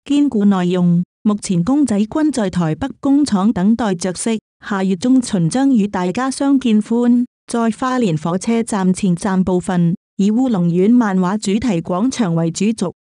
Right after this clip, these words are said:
設計理念以歡笑為主，用三公尺高的歡喜雙龍互回欄衝作領航員，將遊客引入站前廣場，了解花蓮的特色就是好山、好水、好人、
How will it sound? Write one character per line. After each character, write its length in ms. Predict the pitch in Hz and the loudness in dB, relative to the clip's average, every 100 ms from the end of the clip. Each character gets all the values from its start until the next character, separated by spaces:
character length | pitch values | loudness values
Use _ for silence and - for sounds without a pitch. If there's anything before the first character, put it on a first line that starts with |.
| - | -12
設 180 | - 269 - | -6 -6 -4
計 140 | 196 | -4
理 180 | 180 165 | 0 2
念 260 | 185 180 | 2 2
以 160 | 190 202 | 2 2
歡 240 | 214 277 | 0 0
笑 220 | 262 220 196 | 0 0 0
為 160 | 180 | -2
主， 180 | 170 175 165 196 247 _ - | -2 -2 0 0 -2 _ -2
用 200 | 226 226 | 2 2
三 360 | - 233 233 | 0 0 2
公 220 | 226 269 | 2 2
尺 280 | 262 220 180 180 | 2 0 -2 -4
高 160 | 262 | -4
的 100 | 254 262 | -2 -6
歡 340 | - 247 247 | -2 0 2
喜 140 | 196 175 | 2 -2
雙 320 | - 294 285 | -2 0 2
龍 200 | 226 170 | 2 2
互 220 | 170 180 | 2 0
回 140 | 175 160 | 0 0
欄 220 | 165 175 | 0 -2
衝 260 | 254 294 | 0 0
作 160 | 269 202 | 0 0
領 160 | 185 190 | 0 0
航 260 | 196 165 | 0 0
員， 320 | 165 160 160 156 _ | 0 0 -2 -4 _
將 240 | - 302 311 | -4 -2 0
遊 200 | 214 165 | 0 0
客 200 | 180 196 | -2 -2
引 200 | 190 190 | 0 2
入 100 | 208 202 | 2 0
站 340 | - 208 190 190 | -6 -2 0 0
前 280 | - 175 | 0 -2
廣 240 | 170 180 233 | -2 -2 -2
場， 520 | 240 185 160 160 170 - _ | -2 -4 -2 -4 -6 -8 _
了 160 | 170 185 | -2 -2
解 240 | 196 175 - | -2 -4 -4
花 240 | 254 254 | -2 0
蓮 200 | 233 160 | 0 0
的 80 | 220 - | -2 -6
特 100 | 170 170 | -10 -6
色 140 | 240 233 | -6 -4
就 200 | - 196 | -2 -2
是 220 | - 208 | 0 0
好 180 | 190 190 | 0 -2
山、 420 | 226 277 277 269 262 _ | -2 0 2 2 0 _
好 200 | - 180 | -6 -2
水、 420 | 214 - 175 180 220 _ _ | -2 -2 -2 -2 -2 _ _
好 200 | 202 233 | -2 0
人、 400 | 269 202 160 | 0 0 0